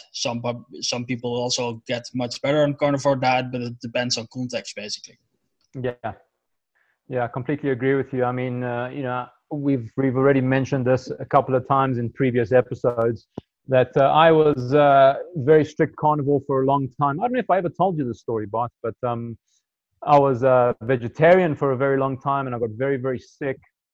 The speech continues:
Speaker 2: Uh, I had severe joint pain. I had severe digestive issues. And then, you know, long story short, I, I found my way onto the bulletproof diet,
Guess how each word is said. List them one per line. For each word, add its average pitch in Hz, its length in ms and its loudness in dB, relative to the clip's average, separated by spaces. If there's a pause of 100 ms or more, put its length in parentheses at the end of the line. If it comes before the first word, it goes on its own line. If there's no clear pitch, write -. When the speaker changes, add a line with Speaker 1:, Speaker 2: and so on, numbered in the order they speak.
(280)
Speaker 2:
Uh, 120 360 0
I 120 80 -4
had 123 180 -4
severe 127 420 -2 (120)
joint 135 300 -2 (120)
pain. 135 300 -4
I 110 140 -6
had 120 180 -8
severe 123 360 -4
digestive 127 640 -4
issues. 127 580 -4
And 113 120 -8
then, 113 240 -10 (600)
you 135 120 -8
know, 127 300 -4
long 143 300 2
story 135 380 0
short, 160 440 4
I, 120 120 0
I 123 100 -6 (140)
found 139 200 -2
my 127 100 0
way 131 220 2
onto 123 200 -8
the 117 60 -8
bulletproof 131 600 -2
diet, 143 480 0